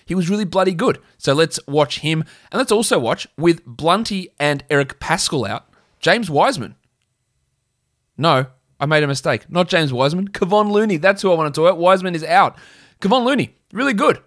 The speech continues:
on Friday. Big numbers. Now, this is only a deeper league stream scenario, but Looney is a guy that actually helps winning quite a bit. And he actually brought together some fantasy numbers with steals and blocks and,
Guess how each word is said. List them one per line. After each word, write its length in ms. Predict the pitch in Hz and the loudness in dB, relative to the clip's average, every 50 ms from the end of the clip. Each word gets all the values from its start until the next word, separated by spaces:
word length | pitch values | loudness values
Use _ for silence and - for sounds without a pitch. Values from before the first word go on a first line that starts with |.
| _ - | _ -6
on 140 | - 160 160 | -4 -4 -4
Friday. 340 | - - 160 151 135 120 117 | 0 2 2 2 2 2 -2
Big 280 | 123 - 254 269 214 196 | -4 -4 -6 -4 0 2
numbers. 300 | 196 208 247 311 - - | 0 0 0 -2 -6 -6
Now, 80 | 156 | -6
this 140 | 160 180 160 | -6 -4 -4
is 120 | 151 135 | -2 0
only 240 | 147 147 143 139 127 | 0 0 2 0 0
a 40 | 117 | -2
deeper 320 | 113 - 123 135 127 143 | -2 -2 -4 -4 -2 -4
league 220 | 131 127 123 123 123 | -2 -2 -2 -2 -4
stream 380 | - - - 127 127 127 127 123 | -6 -4 -2 -2 -2 -2 -2 -4
scenario, 460 | - - 110 113 117 131 165 208 208 | -4 -4 -4 -2 -2 -2 -2 -2 -2
but 180 | 165 170 104 135 | -2 -2 -2 -2
Looney 380 | 160 226 294 254 175 160 - _ _ _ _ | -2 -2 -2 -2 -4 -6 -6 _ _ _ _
is 140 | - 135 143 | -10 -6 -6
a 60 | 143 | -6
guy 340 | 127 107 120 123 120 117 117 | -4 0 2 4 4 4 2
that 220 | 117 120 117 - - | 2 -2 -4 -4 -4
actually 360 | 127 147 - - - 151 135 | -4 -4 -4 -4 -6 -4 -4
helps 340 | 123 123 123 123 120 - - | -4 -4 -4 -6 -6 -10 -12
winning 240 | 110 110 113 110 107 | -10 -8 -8 -8 -8
quite 260 | 101 - 104 104 101 | -8 -6 -4 -4 -4
a 60 | 98 | -6
bit. 160 | 107 - - _ _ _ _ _ _ - | -12 -16 -18 _ _ _ _ _ _ -4
And 140 | - 127 131 | -2 0 0
he 140 | 131 123 131 | 0 0 0
actually 300 | 139 - - - 139 135 | -2 -2 -4 -8 -8 -8
brought 440 | 127 - 110 131 - - _ _ - | -8 -6 -4 -4 -4 -6 _ _ -8
together 400 | 139 117 127 147 127 104 - - | -6 -2 -2 -2 -4 -4 -8 -10
some 220 | - - 139 143 139 | -12 -8 -8 -8 -4
fantasy 400 | 135 135 143 147 147 139 143 131 | -2 -4 -2 -2 -4 -4 -4 -2
numbers 300 | 143 180 175 120 101 107 | -2 -2 -2 -2 -8 -10
with 100 | 104 - | -12 -12
steals 380 | - - 120 120 123 120 117 | -8 -6 -2 -2 -2 -2 -4
and 120 | 117 110 101 | -6 -6 -4
blocks 320 | 117 123 123 127 - - | -2 -4 -4 -4 -6 -12
and, 140 | 151 160 | -12 -12